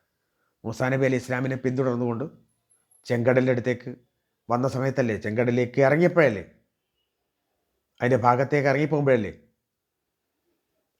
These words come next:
അപ്പം ഇതാണ് റബ്ബിൻ്റെ ഒരു സമയമുണ്ട്, ആ സമയം വരെ അള്ളാഹു കാത്തു നിൽക്കും. അതേസമയം റബ്ബിനെ അനുസരിച്ചുകൊണ്ട് മുന്നോട്ട് പോകുന്നവരെ സംബന്ധിച്ചിടത്തോളം അള്ളാഹു ദുർ റഹ്മ, അങ്ങേയറ്റത്തെ കാരുണ്യവാനായിരിക്കും.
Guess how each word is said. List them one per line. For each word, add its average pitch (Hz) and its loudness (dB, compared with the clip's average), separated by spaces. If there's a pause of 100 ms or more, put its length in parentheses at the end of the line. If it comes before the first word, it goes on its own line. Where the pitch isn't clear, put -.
അപ്പം 98 -4
ഇതാണ് 98 -6 (320)
റബ്ബിൻ്റെ 131 2
ഒരു 123 2
സമയമുണ്ട്, 92 -10
ആ 92 -6
സമയം 98 -12
വരെ 90 -10
അള്ളാഹു 87 -12
കാത്തു 82 -16
നിൽക്കും. - -20 (1160)
അതേസമയം 101 -4
റബ്ബിനെ 101 -2 (880)
അനുസരിച്ചുകൊണ്ട് 139 2
മുന്നോട്ട് 135 0
പോകുന്നവരെ 123 0
സംബന്ധിച്ചിടത്തോളം 101 -6
അള്ളാഹു 95 -6 (160)
ദുർ 127 -2
റഹ്മ, 104 -6 (540)
അങ്ങേയറ്റത്തെ 101 -6
കാരുണ്യവാനായിരിക്കും. 87 -12